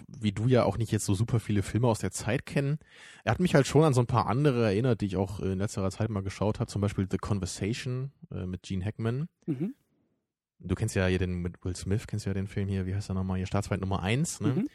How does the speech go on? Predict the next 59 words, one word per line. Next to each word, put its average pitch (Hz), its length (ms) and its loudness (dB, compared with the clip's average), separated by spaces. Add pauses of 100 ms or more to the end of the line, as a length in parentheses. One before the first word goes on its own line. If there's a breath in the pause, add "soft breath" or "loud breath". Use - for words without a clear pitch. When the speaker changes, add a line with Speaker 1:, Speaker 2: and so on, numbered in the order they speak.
(260 loud breath)
Speaker 1:
Da - 80 -4
ist 92 80 -2
ja 101 60 2
Gene 98 180 0
Hackman 101 220 0
auch 117 120 0
dabei 107 420 4
und 95 80 0
seine 95 160 2
Rolle 95 240 2
da 95 180 2
ist 95 100 -2
so 95 60 -2
ein 87 60 -2
bisschen, 90 520 -2
ähm, 85 200 -4
eine 90 100 0
Hommage 90 580 0
an 92 440 -4
The - 80 -4
Conversation, 98 720 -4 (380)
weil 85 100 -2
er 85 40 -4
hat 85 100 0
auch 85 100 -2
genau 87 180 4
diesen 87 180 0
Trenchcoat - 440 -2
an 92 180 -4
zum 92 140 -4
Beispiel, 90 320 -4
also 87 120 -2
da 82 80 -4
ist 87 100 -4
er 85 100 2
auch 90 80 4
so 101 100 2
ein, 87 200 0 (440 soft breath)
er 92 60 -4
ist - 80 -2
da 92 60 2
so 87 80 -2
ein 95 60 -2
Abhörspezialist 104 1080 0
Speaker 2:
Mhm. - 40 -12
Speaker 1:
und 90 60 -6
darum 90 180 0
geht's 90 160 -4
halt 85 100 -4
auch - 120 -8
in 85 60 -2
dem 82 100 -4
Film. 82 220 -6
Die 85 40 -6
ganze 85 160 -6
Zeit 87 140 -2
wird 90 120 -4
da 87 80 0
so, 87 280 2